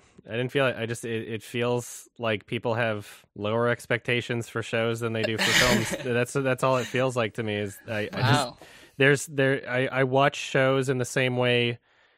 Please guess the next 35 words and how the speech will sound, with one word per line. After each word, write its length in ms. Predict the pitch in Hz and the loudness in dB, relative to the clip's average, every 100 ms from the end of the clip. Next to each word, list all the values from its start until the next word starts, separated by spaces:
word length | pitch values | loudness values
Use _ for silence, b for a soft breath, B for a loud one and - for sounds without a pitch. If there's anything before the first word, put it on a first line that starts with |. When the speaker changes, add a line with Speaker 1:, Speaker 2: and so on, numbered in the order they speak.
| _ - | _ -2
Speaker 1:
that 120 | 127 | 2
I 80 | 131 | 4
watch 320 | 123 117 - | 4 2 2
movies 420 | 120 117 123 104 | 0 0 2 -2
when 140 | 110 107 | -2 -2
I'm 160 | 104 | -2
judging 400 | 104 117 107 107 | -2 -2 -2 -2
all 100 | 107 | -2
qualities 520 | 104 - 120 117 104 104 | -2 0 2 2 0 -2
of 100 | 104 | -2
it. 100 | 110 | -2
And 100 | 123 | -2
I'm 120 | 139 | 0
not, 160 | 143 151 | 0 0
not 200 | 156 143 | 0 2
trying 240 | 147 131 | 2 2
to 60 | 123 | 0
imply, 400 | 113 123 120 110 | -2 0 0 2
like, 200 | 104 98 | 0 -2
"Oh, 60 | 117 | -2
yeah, 300 | 113 107 107 | 0 2 0
everything 320 | 104 107 104 | -2 -4 -4
needs 180 | 101 - | -6 -6
to 80 | 101 | -8
be 160 | 95 90 | -8 -10
short." 460 | - 120 95 92 | -8 -4 -4 -4
Like, 260 | 104 92 - b b - | -8 -8 -10 b b -4
there's 180 | 107 104 | -2 0
miniseries 560 | 120 113 - 110 101 | 0 0 -2 0 0
Speaker 2:
Mm-hmm. 80 | 92 | -2
Speaker 1:
that 120 | 101 | 0
I 60 | 101 | 0
recommended 640 | 101 98 107 101 101 98 | 0 -2 -2 -2 -2 -2
on 140 | 95 | -2
my 240 | 95 92 | -2 -4